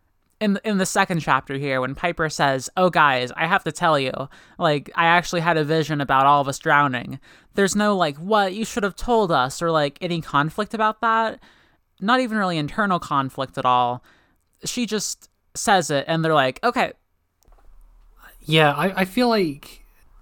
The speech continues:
Speaker 2: I feel like it maybe should have been, like, I don't know, a different, maybe she tries a different tack this time because, like,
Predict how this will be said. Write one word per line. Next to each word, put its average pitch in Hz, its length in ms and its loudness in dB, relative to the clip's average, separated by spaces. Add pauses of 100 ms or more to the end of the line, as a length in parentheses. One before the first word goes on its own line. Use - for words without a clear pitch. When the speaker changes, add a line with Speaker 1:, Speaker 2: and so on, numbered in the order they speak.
(360)
Speaker 2:
I 135 40 -6
feel 220 120 6
like 226 100 2
it 208 80 2
maybe 160 220 2
should 151 160 -2
have 135 80 4
been, 123 140 2
like, 110 220 -4
I 123 80 -2
don't 113 140 -4
know, 110 80 -10
a 110 40 -6
different, 110 640 -4 (600)
maybe 156 140 0
she 185 140 0
tries 131 340 0
a 131 40 0
different 123 300 -6
tack 120 320 -2
this 147 180 0
time 151 280 -2
because, 131 320 -2
like, 107 420 -6